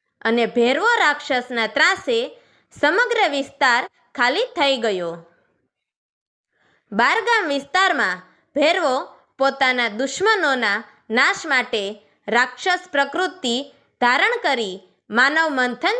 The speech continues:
શરૂ કરે છે. ચારે તરફ એક માનવભક્ષી રાક્ષસનો ભય ફેલાઈ જાય છે. તે હવે તેના પૂર્વજન્મના પાપ માટે પસ્તાવો કરતો હતો.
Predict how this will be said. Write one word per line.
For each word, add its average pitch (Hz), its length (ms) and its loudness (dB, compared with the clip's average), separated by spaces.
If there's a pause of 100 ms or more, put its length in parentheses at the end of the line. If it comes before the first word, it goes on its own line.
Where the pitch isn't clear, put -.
શરૂ 277 240 0
કરે 247 360 0
છે. 190 260 -8 (1700)
ચારે 247 320 2
તરફ 285 440 0 (300)
એક 247 180 -4
માનવભક્ષી 254 1040 0 (260)
રાક્ષસનો 269 680 -2 (280)
ભય 302 220 4 (140)
ફેલાઈ 277 340 2
જાય 220 320 0
છે. 190 240 -8 (1400)
તે 339 120 2 (500)
હવે 285 300 2 (420)
તેના 262 240 0
પૂર્વજન્મના 294 1160 0 (280)
પાપ 339 200 4 (100)
માટે 262 380 0 (360)
પસ્તાવો 254 580 2
કરતો 277 460 0
હતો. 220 340 0